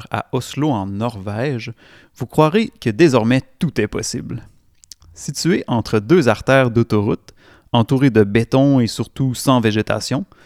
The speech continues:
les cinq mille mètres carrés du site de Lossaeter n'avaient rien de bien évitant à la base.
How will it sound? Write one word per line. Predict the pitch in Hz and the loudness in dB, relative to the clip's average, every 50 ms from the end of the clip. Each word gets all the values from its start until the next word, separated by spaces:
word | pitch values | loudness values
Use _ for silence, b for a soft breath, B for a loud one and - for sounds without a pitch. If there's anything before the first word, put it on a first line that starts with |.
| b b b b b b b _ - | b b b b b b b _ -12
les | 104 101 | -10 -10
cinq | 98 - - - 170 185 165 - - 120 | -8 -6 -2 -2 0 0 0 -2 0 0
mille | 117 110 107 104 | 2 2 2 2
mètres | 107 113 135 147 160 143 - - 117 | 2 2 4 2 2 2 0 -2 -4
carrés | - - 113 107 104 120 135 | 0 0 0 0 0 -4 -6
du | 117 110 | -6 -6
site | 107 - - - 143 - - - _ _ | -12 -12 -6 -6 -6 -6 -6 -18 _ _
de | - 107 104 | -6 -4 -4
Lossaeter | 98 104 120 151 147 - 110 98 98 95 - 117 120 120 123 123 113 107 107 | -2 0 0 -2 -2 -2 -2 -2 -4 -2 -2 -2 -2 -2 -2 -4 -8 -8 -6
n'avaient | 107 104 101 104 101 | -6 -4 -2 -2 -4
rien | 98 - 120 110 135 143 143 | -4 -8 -6 -4 -4 -4 0
de | 117 113 104 | 0 0 -2
bien | 95 101 104 123 156 185 | -2 -4 -4 -2 -2 0
évitant | 156 113 95 98 98 - 123 131 - - _ | 0 -2 -2 -4 -4 -2 -2 -2 -2 -4 _
à | 123 113 | -4 -2
la | 101 90 | -2 -4
base. | - - - - - - 127 139 | -6 -8 -10 -10 -14 -16 -16 -16